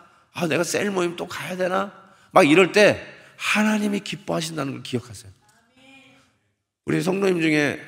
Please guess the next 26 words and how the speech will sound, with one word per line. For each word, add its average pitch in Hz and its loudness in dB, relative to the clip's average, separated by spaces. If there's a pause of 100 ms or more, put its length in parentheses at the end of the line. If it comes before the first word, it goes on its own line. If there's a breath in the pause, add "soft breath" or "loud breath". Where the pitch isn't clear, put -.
한 151 -14
분이 147 -2
이 120 -2
큐티를 160 -6
시작하면서, 131 -6
"목사님, 120 -4
저는 120 -6
대박이 127 -2
났습니다." 98 -10
그래요. 82 -16 (300 soft breath)
"왜요?" 139 2
그랬더니 120 -6 (500 soft breath)
그 139 -8
두 139 -2
딸이 160 2
있는데 123 -2
두 131 -12
딸이 143 -2
다 110 -10
컸어요. 139 -10
대학 123 -2
다 117 -2
졸업했어요. 120 -8
성년이에요. 156 -6 (560 soft breath)
Which - -6
means 127 0